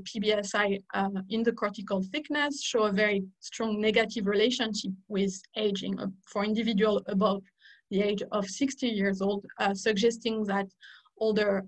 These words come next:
adults show a very high variability in their cortical thickness compared to younger adults, which is also very much in line, uh, with what we know about aging. So it was already a very good confirmation that our measure,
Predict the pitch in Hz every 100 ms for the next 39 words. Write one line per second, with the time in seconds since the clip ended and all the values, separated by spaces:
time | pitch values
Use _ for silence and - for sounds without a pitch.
0 | - 294 302 302 285 269 - - 220 196
1 | 202 220 208 196 214 214 202 196 190 190
2 | 285 285 262 233 214 196 190 202 202 -
3 | 196 190 196 196 190 190 - 196 190 190
4 | 190 208 190 196 190 - - - - 190
5 | 196 190 214 208 196 214 208 - - _
6 | 220 226 226 208 196 190 190 196 190 185
7 | - 185 202 190 190 190 - 196 208 208
8 | - 196 190 196 190 190 190 - 202 196
9 | - - _ _ - - 233 233 - -
10 | - - - _ _ _ 277 277 339 311
11 | 262 269 254 277 208 240 233 214 240 202
12 | 226 262 349 262 240 214 208 208 240 247
13 | 233 214 196